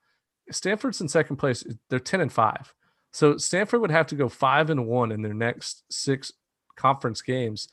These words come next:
to tie Arizona. And Arizona's on a ten-game winning streak right now.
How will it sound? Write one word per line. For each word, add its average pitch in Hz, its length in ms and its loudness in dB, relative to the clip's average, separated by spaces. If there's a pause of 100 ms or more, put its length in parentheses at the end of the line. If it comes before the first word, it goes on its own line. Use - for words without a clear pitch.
(300)
to 123 80 -2
tie 120 380 2
Arizona. 113 720 -2 (680)
And 123 420 0 (720)
Arizona's 160 400 4
on 139 80 6
a 120 40 0
ten-game 165 400 -2
winning 127 200 2
streak 110 320 -6
right 113 160 -2
now. 101 300 -6